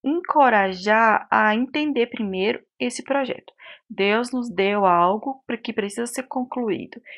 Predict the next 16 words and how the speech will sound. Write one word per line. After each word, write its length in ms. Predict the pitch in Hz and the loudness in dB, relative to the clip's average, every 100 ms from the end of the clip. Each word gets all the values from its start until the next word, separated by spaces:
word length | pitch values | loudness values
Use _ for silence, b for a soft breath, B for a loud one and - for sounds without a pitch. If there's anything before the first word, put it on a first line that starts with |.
| B | B
e 100 | 214 | -6
que 100 | 214 | -4
no 120 | 226 | -4
final 400 | 220 214 202 196 | -4 -2 0 0
isso 180 | 196 202 | -2 -4
vai 140 | 190 196 | -6 -6
ser 280 | - 226 - | -6 -8 -8
cobrado 960 | - 269 285 214 190 180 185 202 294 349 B B _ | -2 -2 0 4 6 6 4 0 -6 -8 B B _
de 160 | 226 226 | -2 2
acordo 560 | 226 - 220 226 262 _ | 2 0 -4 -4 -6 _
com 460 | - 277 277 277 | -4 -2 0 2
aquilo 320 | 269 269 285 294 | 0 0 -6 -6
que 120 | 294 | -6
foi 160 | 240 | -6
nos 200 | 190 180 | -6 -6
dado. 320 | 165 - - | -8 -8 -10